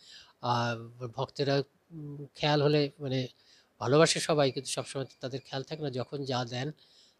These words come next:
তাতেই মাকে চালাতে হয়। মায়ের জন্য একটা স্থায়ী তহবিল করতে হবে, মাসে মাসে যাতে মা একটা নির্দিষ্ট, আহ, টাকা আমরা যাতে মা, সোহারা মাকে দিতে পারি।" সবাই, আহ, রাজি হলো।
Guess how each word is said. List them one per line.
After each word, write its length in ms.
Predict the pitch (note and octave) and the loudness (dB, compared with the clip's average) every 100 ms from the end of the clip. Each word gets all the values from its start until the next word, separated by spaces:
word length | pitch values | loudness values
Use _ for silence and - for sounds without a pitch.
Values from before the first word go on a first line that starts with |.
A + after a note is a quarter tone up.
| - | -8
তাতেই 400 | B2+ - C#3 B2+ _ _ C3 | -6 -2 -2 -2 _ _ -8
মাকে 360 | A#2+ A#2 - | -6 -4 -6
চালাতে 480 | - A#2+ B2+ - D3 | -4 -2 -2 -2 2
হয়। 220 | D3 G#3 - - - - - - | 6 4 2 -14 -12 -12 -16 -10
মায়ের 340 | A#2+ C3 D3+ D3 | 4 6 6 6
জন্য 180 | F3+ | 4
একটা 180 | G#3 - | 4 2
স্থায়ী 460 | - - B2+ B2 A#2 _ _ _ _ - | -2 -2 0 0 -2 _ _ _ _ -2
তহবিল 420 | B2 C3 B2+ C3 | 2 4 2 0
করতে 360 | B2 A2+ - C3 | -2 -10 -6 -2
হবে, 160 | D#3+ | 0
মাসে 380 | D3+ A2+ - D3+ | 0 -2 -2 -2
মাসে 280 | D3 C#3 E3 | 0 0 0
যাতে 280 | C#3+ - C3 | -2 -2 -8
মা 260 | A2+ A2+ | -6 -6
একটা 300 | A2+ - A2+ - - _ - - - - | -8 -8 -10 -10 -20 _ -20 -20 -20 -4
নির্দিষ্ট, 420 | C3+ B2 D3 - | -2 2 2 6
আহ, 800 | D#3+ D3 _ - - _ C3 B2 A#2+ - | 4 2 _ -20 -20 _ -4 -4 -4 -2
টাকা 300 | G#2+ D3 C#3 | 0 4 4
আমরা 220 | B2+ B2 | 6 2
যাতে 260 | A2+ - | 0 -6
মা, 180 | A#2+ A2+ | -4 -2
সোহারা 380 | - B2+ A#2+ A#2 | 0 2 2 0
মাকে 300 | A2+ G#2 A#2+ | -4 -8 -12
দিতে 300 | G#2+ - A2 | -12 -10 -12
পারি।" 340 | - G#2+ G#2+ - | -12 -16 -16 -6
সবাই, 320 | F3+ A3 A3 | 0 2 0
আহ, 800 | - _ - A#2+ B2 - - C#3 | -2 _ -14 -12 -12 -16 -14 -4
রাজি 320 | C3 C3+ C#3+ | 2 6 6
হলো। 280 | G#2+ A2 | 4 0